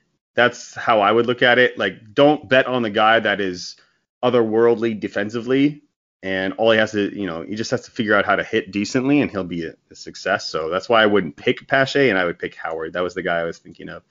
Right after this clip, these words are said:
because he, again, what it, you know, put him in the bullpen if he comes back up. That's what the Phillies were saying this year. It's just like, yeah, I don't like,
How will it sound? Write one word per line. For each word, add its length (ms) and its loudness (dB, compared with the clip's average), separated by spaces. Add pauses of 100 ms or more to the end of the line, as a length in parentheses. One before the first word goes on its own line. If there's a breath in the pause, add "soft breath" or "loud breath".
(240 soft breath)
because 240 2
he, 180 8
again, 320 2 (1040 soft breath)
what 460 -4
it, 140 0 (320)
you 80 -10
know, 120 -10
put 220 -4
him 80 2
in 80 4
the 60 0
bullpen 420 4
if 80 4
he 100 2
comes 240 0
back 260 2
up. 200 2
That's 200 -2
what 120 -4
the 60 -20
Phillies 300 -2
were 60 -8
saying 360 -2
this 220 -4
year. 240 2
It's 140 -4
just 180 -12
like, 160 -4
yeah, 340 2
I 60 -6
don't 120 2
like, 200 2